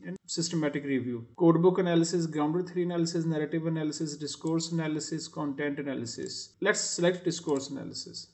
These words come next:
thematic analysis, and then discourse analysis. Finish. So task is submitted, and, uh, you will receive an email once the project is complete. Okay.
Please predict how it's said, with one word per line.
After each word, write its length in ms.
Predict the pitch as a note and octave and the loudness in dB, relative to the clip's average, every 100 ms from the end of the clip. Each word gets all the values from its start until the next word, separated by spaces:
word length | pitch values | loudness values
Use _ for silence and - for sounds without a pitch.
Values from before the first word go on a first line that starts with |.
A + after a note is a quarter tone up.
| _ | _
thematic 360 | E3 D3 C#3 D#3+ | -4 -2 0 2
analysis, 320 | F3 F3 F#3 | 2 0 -2
and 120 | E3+ | -2
then 140 | C#3+ | -2
discourse 460 | C3+ B2+ - B2 - | -4 -6 -4 -6 -6
analysis. 560 | B2+ A#2 A2+ A2+ - - _ _ _ _ _ _ | -8 -8 -8 -10 -12 -14 _ _ _ _ _ _
Finish. 560 | D3 B2+ - - - - _ _ _ _ _ _ _ - - - - _ | -4 -2 -4 -8 -12 -18 _ _ _ _ _ _ _ -16 -14 -14 -20 _
So 160 | - F3+ | -6 -6
task 480 | E3+ D#3 E3 - G3+ | 2 6 6 4 -2
is 160 | F#3 | -2
submitted, 540 | - D#3+ D#3+ E3 G#3+ - | 0 0 0 2 0 0
and, 240 | E3 D#3 D#3 | -4 -2 -2
uh, 380 | D#3 D3+ D3 | -2 -2 0
you 180 | D3 D#3 | 0 4
will 160 | E3+ E3+ | 4 4
receive 320 | D3+ D#3 C#3+ | 2 -2 -2
an 180 | C#3+ C#3+ | -2 -2
email 320 | D3 C#3+ C#3+ C3+ | -2 0 0 0
once 220 | C#3 C3+ | -2 -4
the 80 | C#3+ | -8
project 320 | B2+ B2+ B2+ | -6 -4 -4
is 120 | B2+ | -6
complete. 460 | - C3 B2+ B2 - _ _ - | -10 -12 -10 -12 -12 _ _ 0
Okay. 360 | C#3 - G2 | 0 0 -14